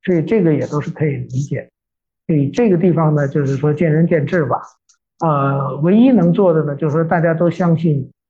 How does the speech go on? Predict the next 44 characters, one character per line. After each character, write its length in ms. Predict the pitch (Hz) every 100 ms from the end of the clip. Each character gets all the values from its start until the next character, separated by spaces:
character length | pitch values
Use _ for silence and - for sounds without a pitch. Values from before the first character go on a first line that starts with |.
| -
都 120 | 175
相 200 | 170 185
信 160 | 175 151
自 120 | 160
己 120 | -
的 100 | -
判 240 | - 147 123
断， 220 | 123 120
都 160 | 175 170
坚 200 | 170 185
持 160 | 175 139
自 140 | 147
己 80 | 120
的 80 | - -
判 100 | 120
断。 100 | 120 131
我 120 | 147
觉 80 | 135
得 100 | 147
这 180 | 170 180
是， 160 | 151 156
这 180 | - 147
是 120 | 143
好 160 | - -
事 140 | - 131
情， 180 | - -
每 100 | 127
个 80 | 120
人 140 | 131
都 80 | 139
有 120 | 139 -
坚 180 | 147 127
持。 180 | 127 - - - _ - _
那 80 | 196
么 180 | 185 175 185 -
接 100 | 226
下 100 | 208
来 120 | 208
唯 200 | 180 175
一 140 | 214 247
能 240 | 190 160
做 180 | 180 190
的 140 | 156
呢 240 | 143 135